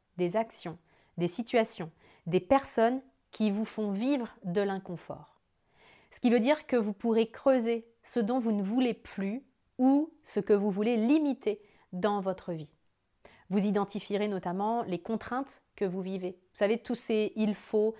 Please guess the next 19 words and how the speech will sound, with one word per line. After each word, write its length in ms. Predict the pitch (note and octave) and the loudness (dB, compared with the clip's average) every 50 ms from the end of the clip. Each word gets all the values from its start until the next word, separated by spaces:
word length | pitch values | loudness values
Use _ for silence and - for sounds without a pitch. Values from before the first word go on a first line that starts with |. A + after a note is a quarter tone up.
| - - - - | -12 -16 -6 -2
et 80 | F#3+ | -2
ces « 220 | F#3+ F#3+ - G#3+ G3+ | -2 0 2 0 2
je 160 | F#3 F3+ A3+ | 2 2 2
dois » 380 | A#3+ G3+ G#3 G#3+ G3 G3 A3 - - _ _ _ - | 2 2 2 0 0 0 -2 -6 -18 _ _ _ 0
qui 100 | - A#3 | 0 0
transforment 800 | - - - C4 C4 - - - - C#4+ C#4+ C#4 B3+ A3+ G#3 G3 | 2 4 4 4 4 4 -2 0 4 4 4 4 2 -2 -2 -2
notre 340 | F#3+ F#3+ F#3+ - - G3 F#3 | -2 -4 -4 -4 -2 -4 -2
vie 280 | F#3 F3+ G3 A3 C4 _ - | -2 -4 -6 -6 -8 _ -6
en 100 | - F#3+ | -4 -2
une 140 | G3 G3+ G3 | -2 -2 -2
série 520 | F#3 - - - C4 B3 A#3 A#3+ A#3+ A#3+ - _ - | -4 -4 0 2 4 4 4 4 0 0 -4 _ -10
d'obligations 880 | F3+ F3 F3 A#3+ A#3+ A#3 G3 G#3+ G3+ F#3 G3 F#3+ F#3+ - - G#3 A3+ - - - - - | -8 -4 0 2 2 2 2 0 0 0 0 -2 -2 -6 -10 -10 -10 -12 -16 -10 -2 -2
et 80 | G#3 | -2
qui 120 | G#3+ - A3+ | 0 0 -2
font 160 | - D4 D#4 | 0 0 -2
que 140 | D4+ - G#3+ | -2 -2 -2
nous 80 | F#3+ | 0
manquons 420 | G3+ G#3 A#3 B3 A#3+ - G#3+ G3+ F#3 | 2 2 2 0 0 -4 -4 -4 -4
d'air 580 | E3 D3 D3 G3 G3+ A3 A3+ F#3 D#3+ - - | -4 -2 2 4 4 4 4 2 -2 -8 -14